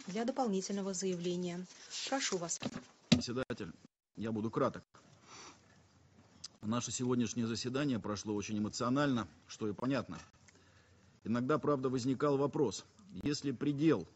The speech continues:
Speaker 2: политической эксплуатации чувств родственников погибших, переживающих чудовищную трагедию. Некоторые высказывания в отношении в этой России,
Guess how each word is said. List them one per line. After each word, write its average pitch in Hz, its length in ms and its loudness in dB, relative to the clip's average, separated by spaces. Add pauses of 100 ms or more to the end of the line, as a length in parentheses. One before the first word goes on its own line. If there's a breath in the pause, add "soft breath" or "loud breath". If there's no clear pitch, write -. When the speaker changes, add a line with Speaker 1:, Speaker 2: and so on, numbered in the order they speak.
(640 soft breath)
Speaker 2:
политической 131 640 2
эксплуатации 127 960 0
чувств - 480 -4
родственников 120 560 0
погибших, 120 580 -2 (480 soft breath)
переживающих 127 800 2
чудовищную 123 600 2
трагедию. 110 520 0 (1200 soft breath)
Некоторые 147 480 4
высказывания 147 600 2
в 113 40 4
отношении 123 460 0
в 120 80 2
этой 120 200 0
России, 123 500 0